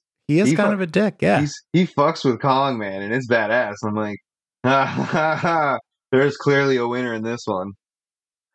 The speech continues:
Speaker 2: Um, so I love it for that too. But that said, it was very much more a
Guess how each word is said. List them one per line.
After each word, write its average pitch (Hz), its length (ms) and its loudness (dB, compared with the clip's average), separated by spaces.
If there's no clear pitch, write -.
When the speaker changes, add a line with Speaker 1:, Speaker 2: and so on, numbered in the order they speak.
Speaker 2:
Um, 135 500 2
so 165 200 0
I 160 140 0
love 175 200 -2
it 196 120 -6
for 156 140 2
that 147 300 -2
too. 151 220 2
But 151 240 2
that 127 240 -4
said, 120 320 0
it 143 240 -2
was 135 280 -4
very 135 320 0
much 127 240 -8
more 113 200 -4
a 104 40 -12